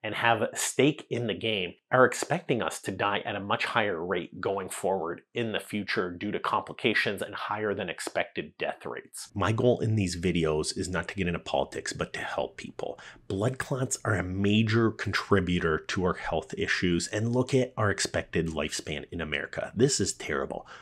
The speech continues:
We've got to do better as a country and around the world. I have a dream that these videos can help more and more people, so that's the sole intent of this video. So hit up the likes, hit up the comments, and help these videos get more reach.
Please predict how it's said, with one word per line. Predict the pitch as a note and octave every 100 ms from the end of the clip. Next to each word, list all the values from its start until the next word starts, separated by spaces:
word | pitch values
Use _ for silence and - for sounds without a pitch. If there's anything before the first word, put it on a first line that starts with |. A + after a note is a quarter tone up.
| - -
We've | A#2 C#3 B2+
got | G#2+ F#2+
to | -
do | E2+ F2
better | D#2 C#2+ D2+ - -
as | F#2 F#2
a | -
country | - E2 - D2+ -
and | A2
around | A#2+ G2 F2+
the | E2+
world. | B1+ B1 -
I | A2
have | A#2 A#2+
a |
dream | G#2 G2 G2+ F#2+
that | F2 -
these | G2 E2+
videos | F2 F2+ E2+ -
can | F2
help | E2+ D2+
more | E2+ E2+
and | F2+ F2+
more | E2
people, | - F2 E2
so | - -
that's | E2 G#2 -
the | G#2
sole | - - G2+ G#2 -
intent | G2 - - F2+ -
of | F#2
this | E2+ E2+
video. | D#2+ E2+
So | - -
hit | F2 - A#2+
up | -
the | B2+
likes, | G2+ G2+ G2 -
hit | - A#2
up | A#2 -
the |
comments, | A#2 - F#2+ G2 F2+ -
and | E2+
help | - F#2+
these | G#2+ F#2
videos | F2+ F2+ G2 F2 F2
get | -
more | E2+ D#2+
reach. | D2+ D#2 - -